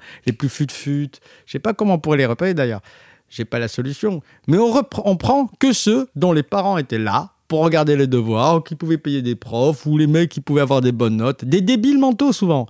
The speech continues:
Moi, j'ai eu, euh, dernièrement, dans ma, dans ma société, un gars qui a eu la meilleure moyenne du bac dans son académie. Il avait eu dix-neuf soixante-quinze dans l'académie d'Aquitaine il y a quelques années.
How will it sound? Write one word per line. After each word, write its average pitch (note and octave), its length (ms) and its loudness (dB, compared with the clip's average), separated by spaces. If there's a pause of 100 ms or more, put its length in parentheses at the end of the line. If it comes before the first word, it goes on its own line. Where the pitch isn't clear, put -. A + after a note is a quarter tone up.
(580)
Moi, A3+ 180 2
j'ai F3 140 2
eu, F#3 140 2
euh, D3 240 0
dernièrement, C#3 680 0
dans G#2 200 -6
ma, A2+ 180 -6
dans A#2 140 -6
ma A2+ 100 -4
société, B2 540 -10
un C3 100 0
gars F3+ 180 2
qui - 120 -4
a C#3+ 40 4
eu C#3+ 60 2
la A#2+ 160 0
meilleure E3+ 380 2
moyenne B2 580 -4 (640)
du A#2 140 -2
bac D3 280 -2
dans B2+ 120 -4
son B2+ 180 -6
académie. A2+ 440 -4
Il G2+ 80 -8
avait G#2 160 -6
eu A2+ 120 -4
dix-neuf B2 320 -6
soixante-quinze C3+ 540 -4
dans B2+ 100 -4
l'académie C3 400 -8
d'Aquitaine C3+ 460 -4
il - 20 -4
y A#2 40 -4
a G#2 40 -6
quelques A2+ 320 -10
années. G#2 220 -10